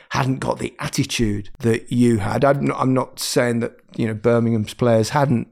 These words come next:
got the right attitude, um, but management's tough. It's a different, it's a different skill set. It's, you can't just assume because you've been a great player that you know about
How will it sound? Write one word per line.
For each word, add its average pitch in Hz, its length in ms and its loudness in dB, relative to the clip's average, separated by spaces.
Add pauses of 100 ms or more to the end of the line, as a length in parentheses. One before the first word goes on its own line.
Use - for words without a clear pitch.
(160)
got 110 180 -4
the 110 80 -4
right 107 320 -4
attitude, 113 640 -6
um, 120 400 -6 (480)
but - 480 0 (580)
management's 139 640 0
tough. - 360 -4
It's - 160 -4
a 131 60 -2
different, 139 640 -2
it's 143 200 -4
a 131 60 -4
different - 480 -2
skill 135 340 2
set. - 500 -8
It's, - 260 -6
you 151 160 0
can't 160 480 0
just - 320 0
assume 131 580 2
because 120 420 -4
you've 117 160 -4
been 120 160 0
a 117 60 -2
great 127 360 -2
player 127 460 -4 (640)
that 135 220 2
you 135 240 0
know 135 240 4
about 131 600 2